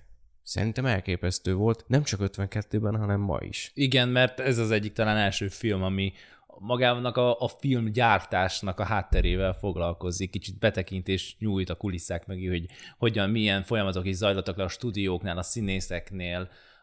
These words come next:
Speaker 2: a, a, a, a mozinézők
Speaker 1: A fi-, filmkészítés.
Speaker 2: között, a filmkészítésben
Speaker 1: Igen.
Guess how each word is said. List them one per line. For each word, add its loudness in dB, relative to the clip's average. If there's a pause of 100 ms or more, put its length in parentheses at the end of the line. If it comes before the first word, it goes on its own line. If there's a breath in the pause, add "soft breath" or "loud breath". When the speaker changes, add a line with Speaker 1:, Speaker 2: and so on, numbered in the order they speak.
Speaker 2:
a, -14
a, -4
a, -2
a 0
mozinézők 4
Speaker 1:
A 2
fi-, 2
filmkészítés. 8
Speaker 2:
között, 2
a -2
filmkészítésben 2
Speaker 1:
Igen. -4